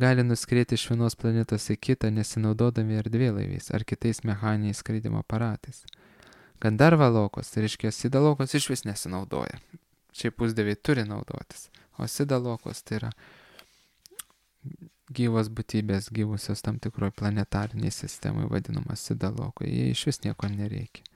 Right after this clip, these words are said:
Gandarva lokos gyventojai yra nepris-, yra neprilygs-, yra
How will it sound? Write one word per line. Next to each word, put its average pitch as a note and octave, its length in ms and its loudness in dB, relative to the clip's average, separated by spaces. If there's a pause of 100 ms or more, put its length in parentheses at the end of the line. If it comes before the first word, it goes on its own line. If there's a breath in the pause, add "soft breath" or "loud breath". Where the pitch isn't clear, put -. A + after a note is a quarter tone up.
(800 loud breath)
Gandarva C#3 400 6
lokos C3 400 6
gyventojai A2+ 540 4
yra A#2+ 180 4
nepris-, - 540 -2 (260)
yra A#2 320 6
neprilygs-, A#2 1300 0 (1200)
yra A2+ 160 4